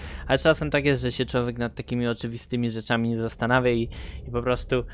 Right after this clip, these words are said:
raz na jakiś czas ma takie, no kurwa, ty, nie? No to właśnie był ten moment. No i skopię, zgaduję, że tu jest ślepy zaułek, ale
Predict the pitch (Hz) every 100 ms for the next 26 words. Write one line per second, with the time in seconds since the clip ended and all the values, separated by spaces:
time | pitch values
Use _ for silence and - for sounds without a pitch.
0 | - - 127 127 127 - 120 - 123 123
1 | 117 117 117 110 - - - 156 214 208
2 | 277 311 277 156 123 113 120 - 247 151
3 | 113 - - 120 156 185 - 120 117 110
4 | 107 104 101 - 104 92 87 87 - -
5 | - - - - - - - - 127 -
6 | - 180 160 143 131 135 135 123 120 123
7 | - 127 120 117 117 120 123 107 101 101
8 | 98 95